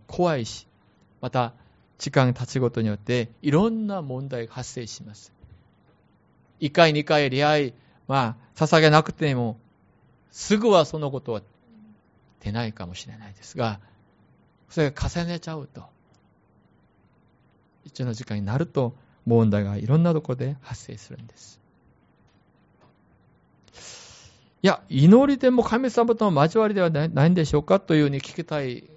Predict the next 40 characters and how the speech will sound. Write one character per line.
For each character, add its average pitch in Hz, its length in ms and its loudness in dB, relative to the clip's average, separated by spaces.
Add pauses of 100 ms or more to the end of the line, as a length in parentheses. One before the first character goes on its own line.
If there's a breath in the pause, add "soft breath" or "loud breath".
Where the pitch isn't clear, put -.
(100)
方 135 200 -8
々 127 240 -6
も 110 60 -2
い 110 80 -2
ら 120 80 -4
っ - 20 -10
し - 80 -12
ゃ 139 40 -4
る 123 60 -4
か 104 120 -12
も 95 100 -12
し - 140 -18
れ - 80 -20
な - 100 -20
い。 - 80 -20 (960)
も 139 140 -4
ち 165 100 -2
ろ 151 80 2
ん 127 60 -2
そ 123 160 -6
う - 20 -6
な 120 60 -10
ん 113 80 -14
で 101 80 -14
す。 - 200 -20 (300)
祈 160 320 2
り 214 60 0
も 220 120 0
神 190 280 -6
様 160 300 -4
と 151 120 -4
の 202 260 2 (400 soft breath)
交 123 400 4
わ 113 60 4
り 107 80 0
に 101 80 0
な 98 100 -4
り 101 140 -6
ま 92 140 -6
す。 - 180 -20